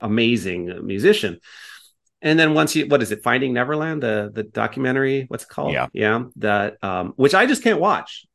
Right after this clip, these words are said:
Speaker 1: I, you know, but, uh, but I know, uh, you know, I, I know what it proved, essentially.
Speaker 2: It's a tough watch. I'll save you. <laughs>
Speaker 1: I bet. But I have to be honest, I don't listen to Michael Jackson the way that I did. But it wasn't like I put on his, you know, music e-,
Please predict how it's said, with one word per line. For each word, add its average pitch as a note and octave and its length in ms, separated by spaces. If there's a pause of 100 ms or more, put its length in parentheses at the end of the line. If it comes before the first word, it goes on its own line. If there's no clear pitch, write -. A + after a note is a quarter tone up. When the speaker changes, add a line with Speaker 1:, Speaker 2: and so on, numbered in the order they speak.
(240)
Speaker 1:
I, F3+ 100
you F3 120
know, E3 80
but, E3+ 180
uh, E3 200
but F#3 120
I D4 120
know, G2+ 340
uh, F#2+ 120
you A2+ 160
know, F2+ 120
I, A2 160
I B2 100
know C#3+ 140
what C3 200
it B2 160 (100)
proved, F#2+ 380
essentially. F2+ 560 (320)
Speaker 2:
It's - 200
a C#3 40
tough B2 300
watch. E2 340
I'll F2 140
save C2+ 300
you. B1+ 120 (280)
<laughs> - 280
Speaker 1:
I D#3+ 580
bet. G#3 360
But - 300 (180)
I C#3+ 100
have C3+ 200
to D3+ 60
be D3 120
honest, D#3+ 260
I C3 120
don't B2+ 280
listen B2+ 300
to B2+ 100
Michael A2+ 300
Jackson A2+ 400
the G#2 80
way G#2+ 180
that G#2 100
I G2 80
did. G2 240
But - 140
it G3 100
wasn't C#3+ 200
like A2 160
I F#2+ 60
put B2+ 200
on G#2 140
his, F#2+ 240
you G#2+ 100
know, F2 320
music G2 480
e-, G2 40